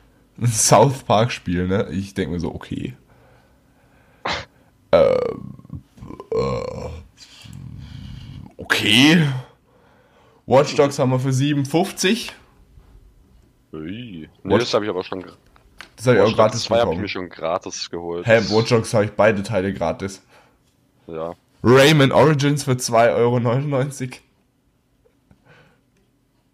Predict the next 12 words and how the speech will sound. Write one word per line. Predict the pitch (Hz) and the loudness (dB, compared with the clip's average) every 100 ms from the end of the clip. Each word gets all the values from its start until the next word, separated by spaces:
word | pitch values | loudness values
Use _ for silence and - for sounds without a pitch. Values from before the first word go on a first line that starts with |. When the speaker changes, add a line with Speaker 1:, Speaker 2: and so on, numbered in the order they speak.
| _ _ _ _ - _ _ _ _ _ _ _ _ _ _ | _ _ _ _ -20 _ _ _ _ _ _ _ _ _ _
Speaker 1:
So, | - 120 | 0 2
und | 117 113 | 4 2
wo | 123 | 2
war | 127 117 | 4 4
das, | 127 117 | 2 -2
was | 117 110 | -6 -6
ich | |
dir | 113 107 | -8 -2
sagen | 107 107 | -2 -2
wollte? | 98 - | -6 -6
Ach | 110 | -4
so. | 113 104 | -2 -4